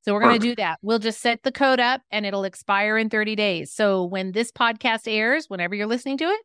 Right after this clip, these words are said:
Speaker 1: you just know you have thirty days from the date of the podcast. And so you would want to get your account opened asap. So
Speaker 2: Yeah, beautiful.
Speaker 1: that's so nice. So the code D R, Doctor Rhonda, R O N D A,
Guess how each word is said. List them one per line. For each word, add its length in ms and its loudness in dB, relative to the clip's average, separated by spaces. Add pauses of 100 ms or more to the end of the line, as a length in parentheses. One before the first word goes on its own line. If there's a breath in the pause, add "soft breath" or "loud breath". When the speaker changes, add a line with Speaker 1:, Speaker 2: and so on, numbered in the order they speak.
(460)
Speaker 1:
you 140 -2
just 160 -2
know 140 2
you 120 2
have 120 0
thirty 240 2
days 260 0
from 180 -8
the 80 -6
date 240 0
of 60 -2
the 60 -2
podcast. 600 -4
And 240 -4
so 160 0
you 220 0
would 320 2
want 400 -6
to 100 -4
get 220 -4
your 160 -6
account 400 -8
opened 480 -8 (160)
asap. 320 -10 (540)
So 200 -4
Speaker 2:
Yeah, 240 -2 (360)
beautiful. 520 -6 (380)
Speaker 1:
that's 180 -4
so 160 2
nice. 220 0
So 60 -4
the 80 0
code 360 2 (100)
D 240 -2
R, 540 0
Doctor 560 -6 (120)
Rhonda, 480 -2
R 220 0
O 160 0
N 240 -4
D 220 -8
A, 240 -6